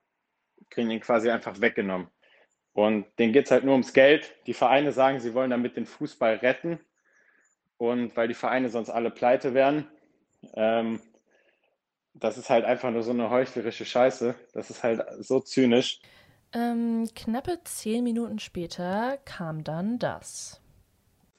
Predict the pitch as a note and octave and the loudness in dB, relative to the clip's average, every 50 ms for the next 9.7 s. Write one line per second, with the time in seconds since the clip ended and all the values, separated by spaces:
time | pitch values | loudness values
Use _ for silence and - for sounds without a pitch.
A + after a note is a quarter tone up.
0 | _ - - - _ _ _ D3+ C#3 - C3+ B2+ B2+ B2+ - B2+ A#2 - D3+ D#3 | _ -20 -20 -20 _ _ _ -2 -2 2 2 0 0 2 0 -4 2 6 6 6
1 | E3 D#3+ E3+ D#3+ - E3+ E3+ D#3+ D3+ - F3+ F3 F3 E3+ E3 - E3+ D3+ D#3+ E3 | 6 6 2 4 4 4 4 4 4 6 6 8 8 8 8 6 6 8 8 6
2 | D#3+ - F3+ F3 F3 E3+ D#3 - - - - - - - - - - C3+ C3+ D3+ | 6 4 0 2 2 0 -2 -6 -16 -20 -20 -20 -20 -20 -16 -4 0 2 4 4
3 | D3+ C#3+ D3 C#3+ C3+ A2+ - E3 F3 F3 C#3+ - D#3+ E3+ E3+ D#3 E3+ D#3+ D#3 D3+ | 4 8 8 8 8 10 8 8 8 8 4 0 2 2 4 6 6 6 6 4
4 | D3 C#3+ C#3 - - D3+ - - D#3+ D#3 D3+ D#3 D3+ - - _ - - - - | 0 -2 -4 0 -2 -2 0 2 6 6 6 6 6 2 -20 _ -20 -20 -20 -20
5 | - - - - - - - - - B2 C3+ D3+ D#3 D3 D3 C#3+ D3 D3 D3+ C#3+ | -20 -20 -20 -20 -20 -20 -20 -10 2 6 8 8 8 8 6 8 8 8 8 4
6 | - - D#3 D3+ B2+ - D3+ D3 C#3+ C#3+ C#3+ C3+ B2+ - - - C3+ C3+ B2+ C#3 | 2 0 0 0 4 8 8 10 10 10 8 6 2 -2 -2 0 2 4 6 6
7 | C#3+ C3+ C#3 C3 - C#3+ C#3 C#3 C3+ B2 B2 C#3+ C#3+ A#2+ - - B2 A#2+ C3+ C#3+ | 6 6 2 0 2 2 4 4 2 2 2 2 2 2 -2 -8 -6 2 6 8
8 | D3 D3 C3+ - - D3+ C#3+ B2+ - C#3 B2 - - C#3+ C3+ C3 C3+ C3+ C3 B2+ | 8 8 8 8 8 8 8 8 4 -2 -2 2 4 6 6 6 8 6 6 6
9 | - - C3+ B2 G#2+ C3 C3 C3+ C3 C3 C3 C3 B2 | 6 2 2 2 6 8 10 10 10 10 6 2 0